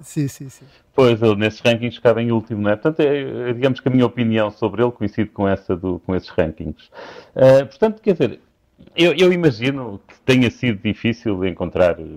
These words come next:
Speaker 2: melhores, quer dizer, um, um governo que tenha co-, sido difícil trazer pessoas de fora que viessem verdadeiramente enriquecer o governo num,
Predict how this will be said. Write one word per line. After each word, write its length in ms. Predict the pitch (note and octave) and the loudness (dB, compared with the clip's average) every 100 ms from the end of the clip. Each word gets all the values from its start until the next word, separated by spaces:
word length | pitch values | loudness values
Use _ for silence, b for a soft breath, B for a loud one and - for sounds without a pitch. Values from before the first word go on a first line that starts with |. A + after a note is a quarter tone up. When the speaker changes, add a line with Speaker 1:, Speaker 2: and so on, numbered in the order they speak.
| E2 | -10
Speaker 2:
melhores, 640 | E2+ E2+ D#2 C#2 B1 - - | -2 0 0 -4 -20 -20 -8
quer 100 | F#2 | -6
dizer, 160 | D#2 D#2 | -6 -6
um, 220 | F#2+ G2 | -8 -8
um 60 | |
governo 540 | E2 D#2+ F#2+ D#2+ E2+ D#2+ b b b b b b b | -8 -2 -2 -2 -12 -14 b b b b b b b
que 60 | - | 0
tenha 180 | B2 | 2
co-, 240 | A2 D3 G#2+ - A#2+ | 2 0 -2 -10 -10
sido 200 | - F3 C3+ | 0 2 4
difícil 280 | C#3+ A#2 A2 | 2 -2 0
trazer 260 | G#2+ A#2+ | 0 0
pessoas 380 | - - A2+ F#2+ | -2 0 0 0
de 80 | - | -4
fora 500 | - G2+ F#2 E2+ - _ _ _ _ _ | 2 4 4 0 -4 _ _ _ _ _
que 100 | - | -8
viessem 400 | F#2 G#2+ G#2 G#2 | 0 2 2 0
verdadeiramente 540 | F#2+ G2+ F#2+ G2 F#2 F#2 | 0 2 2 0 -6 -8
enriquecer 480 | F2+ - - F2+ | -12 -12 -4 -4
o 60 | E2 | -4
governo 720 | F#2+ D#2+ D#2+ F2 D#2+ E2 D#2 - | -10 -12 -2 0 0 -4 -16 -8
num, 440 | G#2+ G#2+ G2+ F#2 | 0 0 0 -6